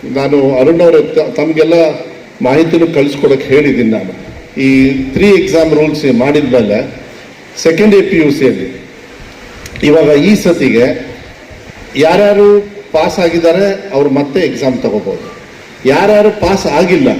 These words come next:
ಅವ್ರಿಗೆ ಈಗ ಎಕ್ಸಾಮ್ ನಡೀತದೆ, ಎರಡನೇ ಎಕ್ಸಾಮ್ ಮುಗೀತು, ಮತ್ತೆ ಮೂರನೇ ಎಕ್ಸಾಮ್ ಕೂಡ ಇದೆ. ಯಾವತ್ತು ನಾನು ಡೇಟ್ ಅನೌನ್ಸ್, ಅನೌ-, ಇದು ರಿಸಲ್ಟ್ ಅನೌನ್ಸ್ ಮಾಡಿದೆ, ಅವತ್ತೇ ಸೆಕೆಂಡ್ and ಥರ್ಡ್ ಎಕ್ಸಾಮ್ ಕೂಡ, ಆ, ಅಡ್ಮಿಷನ್ದು ಅನೌನ್ಸ್ ಮಾಡಿದೆ, ಸೆಕೆಂಡ್ ಇಯರ್ ಪಿ ಯು ಸಿದು.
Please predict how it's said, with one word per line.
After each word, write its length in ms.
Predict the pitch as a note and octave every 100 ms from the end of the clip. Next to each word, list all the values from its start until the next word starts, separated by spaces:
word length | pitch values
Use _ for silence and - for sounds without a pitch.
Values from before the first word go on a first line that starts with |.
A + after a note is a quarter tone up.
| - - -
ಅವ್ರಿಗೆ 240 | D3+ F3
ಈಗ 100 | E3+
ಎಕ್ಸಾಮ್ 320 | D#3 - F#3+
ನಡೀತದೆ, 400 | D#3+ D3+ D#3 C#3
ಎರಡನೇ 320 | C3 C3+ D#3 D3+
ಎಕ್ಸಾಮ್ 340 | C#3 C#3 C3+
ಮುಗೀತು, 340 | C3+ C3+ -
ಮತ್ತೆ 220 | G3 D#3+ D3
ಮೂರನೇ 320 | C3 D3 C#3+
ಎಕ್ಸಾಮ್ 480 | B2+ A#2+ B2 B2 B2
ಕೂಡ 120 | A#2
ಇದೆ. 440 | G#2+ F#2 - - - - - - -
ಯಾವತ್ತು 540 | C#3 F#3 A3+ - A3
ನಾನು 300 | G#3 F3+ E3+ D#3 C3+ C3 - - A#2 A#2+
ಡೇಟ್ 240 | D#3+ F#3+
ಅನೌನ್ಸ್, 400 | E3 D#3 E3 D#3+ D3+ B2+ -
ಅನೌ-, 280 | C3+ D3 C3
ಇದು 180 | D3 C#3
ರಿಸಲ್ಟ್ 320 | D3 G3+ G3
ಅನೌನ್ಸ್ 300 | E3 C#3+ C3 G#2+
ಮಾಡಿದೆ, 560 | G#2+ G2 B2 - - - -
ಅವತ್ತೇ 420 | E3 A3 - G#3
ಸೆಕೆಂಡ್ 320 | - F3 G#3 G#3
and 80 |
ಥರ್ಡ್ 300 | E3+ E3 E3
ಎಕ್ಸಾಮ್ 380 | D#3 C#3 D3+ D3
ಕೂಡ, 240 | - C#3+ F#3 - - - - - -
ಆ, 40 | C3 C3 -
ಅಡ್ಮಿಷನ್ದು 640 | C#3+ - E3+ - C#3+ G3
ಅನೌನ್ಸ್ 340 | E3+ C#3+ C#3 B2+
ಮಾಡಿದೆ, 220 | A#2 A2
ಸೆಕೆಂಡ್ 300 | D#3 F#3 F#3
ಇಯರ್ 140 | D#3
ಪಿ 80 | C3+
ಯು 120 | C3
ಸಿದು. 480 | A#2 B2+ G2+ - -